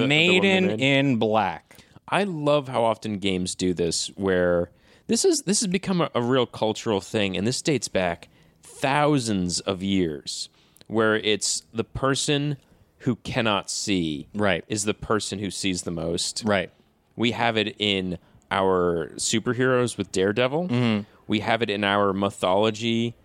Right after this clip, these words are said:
Speaker 1: uh, with, we have it in our judicial system with Justice, Justice is Blind.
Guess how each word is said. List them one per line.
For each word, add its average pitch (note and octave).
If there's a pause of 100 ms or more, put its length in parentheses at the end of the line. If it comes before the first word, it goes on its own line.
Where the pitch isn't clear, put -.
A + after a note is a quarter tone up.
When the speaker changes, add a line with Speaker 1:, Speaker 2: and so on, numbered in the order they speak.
(300)
Speaker 1:
uh, F2
with, - (200)
we D#3
have G#3+
it C#3
in G#2+
our F#2+
judicial G#2+
system -
with F2
Justice, -
Justice G2
is F2+
Blind. E2+